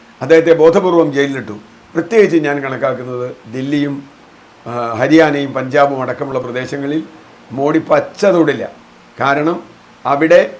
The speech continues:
കേജ്രിവാൾ എന്ന് പറയുന്ന ആ രാഷ്ട്രീയ നേതാവ് ദില്ലിയിലെ സാധാരണ ജനങ്ങളെ സംബന്ധിച്ചിടത്തോളം അവരുടെ ജീവിതത്തിൽ വലിയ മാറ്റമുണ്ടാക്കിയ ആളാണ്.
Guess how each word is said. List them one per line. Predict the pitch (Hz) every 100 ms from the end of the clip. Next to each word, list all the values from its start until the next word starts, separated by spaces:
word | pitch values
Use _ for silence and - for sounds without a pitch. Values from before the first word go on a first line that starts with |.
| - - - -
കേജ്രിവാൾ | 156 175 190 196 190
എന്ന് | 175
പറയുന്ന | 160 151 147 143 135 131 -
ആ | 139 143
രാഷ്ട്രീയ | 135 131 - 165
നേതാവ് | 156 156 156 165 - - - - - - - 147
ദില്ലിയിലെ | 202 233 240
സാധാരണ | 220 175 170 202 196
ജനങ്ങളെ | 170 165 170 165
സംബന്ധിച്ചിടത്തോളം | 143 131 123 107 110 98 - _ - _
അവരുടെ | 143 160 160
ജീവിതത്തിൽ | 151 156 151 151
വലിയ | 131 135 147
മാറ്റമുണ്ടാക്കിയ | 139 131 147 127 123 107 110
ആളാണ്. | 98